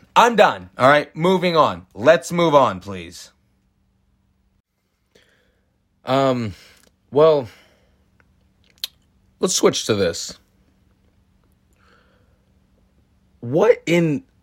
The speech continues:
what in the hell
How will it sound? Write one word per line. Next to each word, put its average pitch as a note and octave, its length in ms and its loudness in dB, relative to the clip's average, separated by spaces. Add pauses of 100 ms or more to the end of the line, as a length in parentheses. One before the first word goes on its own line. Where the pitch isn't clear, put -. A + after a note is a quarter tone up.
(180)
what D#3+ 580 0
in G3 500 0
the C#3 580 -2 (300)
hell A4 880 2